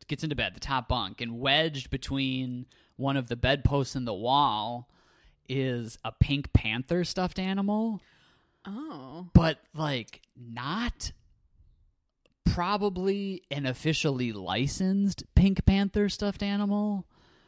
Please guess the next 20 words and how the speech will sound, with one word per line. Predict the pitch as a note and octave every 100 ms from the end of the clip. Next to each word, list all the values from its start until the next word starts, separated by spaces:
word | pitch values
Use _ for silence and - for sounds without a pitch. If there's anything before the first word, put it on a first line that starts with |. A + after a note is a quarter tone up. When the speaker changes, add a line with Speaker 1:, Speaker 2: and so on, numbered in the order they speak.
| _ _ -
Speaker 1:
which | B2 C#3 -
just | D3 -
reminded | C3 A2+ A#2 C#3+ C#3
me | C3 C3
of | B2+ B2 A2+ A2 - - - _ _ _ _ _ _ _ _ _ _
how | - - C3 C3 B2+ B2+ A#2 G2 _ _ _ _ _
jilting | - B2 C3 D3 D#3+ D#3 D3+ D3+ D3+ C#3+ _ _ _ _ _ _ _ _ _ _ _ _
and | B2+ B2
frankly, | - B2 C3+ - C#3 C#3 C3+ C3 A#2 -
like, | A2+ G#2 - -
sad | - A2 G#2+ A2+ D3+ F3
it | F3+ F3+
was | F#3 F3 F#3 F#3+ E3 -
as | C#3 B2+
a | A#2
kid | - B2 C#3 E3+ F#3 F#3
when | C3+ C3 B2+
I | - A#2+
would | C3+ C#3+
encounter | B2 A#2 B2 B2+ D3+ D#3 D#3+ D#3+